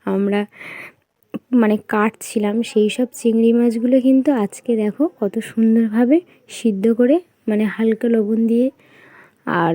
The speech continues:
হলুদ দিয়ে সিদ্ধ করে নামিয়ে রেখে দিয়েছে। এদিকে তো ওপারে রান্নার জোগাড় হচ্ছে, এদিকে আমাদের কিন্তু কাটাকাটি চলছে,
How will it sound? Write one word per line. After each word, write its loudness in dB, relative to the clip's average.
হলুদ 2
দিয়ে 4
সিদ্ধ -2
করে 0
নামিয়ে 2
রেখে 0
দিয়েছে। 0
এদিকে 2
তো 2
ওপারে 0
রান্নার 0
জোগাড় 2
হচ্ছে, -6
এদিকে -4
আমাদের -2
কিন্তু -4
কাটাকাটি -6
চলছে, 2